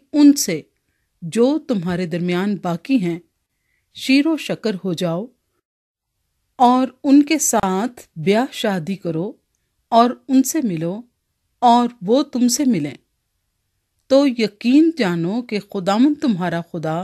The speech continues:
پھر ان قوموں کو تمہارے سامنے سے دفع نہیں کرے گا، بلکہ یہ تمہارے لیے جال اور پھندا اور تمہارے پہلوؤں کے لیے کوڑے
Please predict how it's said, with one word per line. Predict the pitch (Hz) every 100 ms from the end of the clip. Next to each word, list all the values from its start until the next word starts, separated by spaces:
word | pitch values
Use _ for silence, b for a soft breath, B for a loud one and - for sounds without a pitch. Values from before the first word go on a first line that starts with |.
| 226 _ _ _ _ _
پھر | 294 339 339 -
ان | 208 196
قوموں | 202 196 226
کو | 240 247
تمہارے | 240 180 180 240
سامنے | 269 190 175 170
سے | - 214
دفع | 160 180 220
نہیں | 214 175 214 240
کرے | 190 165
گا، | 143 - _ _ _ _ _ _ _ _ _ _ -
بلکہ | 196 196 247 247 285 _ _ _ _
یہ | 185 160 233 311 320
تمہارے | 262 185 196 233 302
لیے | 226 180 190 147
جال | 165 160 170 254 -
اور | - 196 -
پھندا | - 185 170 196 294 _ _ _ _ _ _
اور | 240 254 247 -
تمہارے | 220 202 240 262 -
پہلوؤں | 233 208 294 320
کے | - 196
لیے | 175 175 170
کوڑے | 185 175 220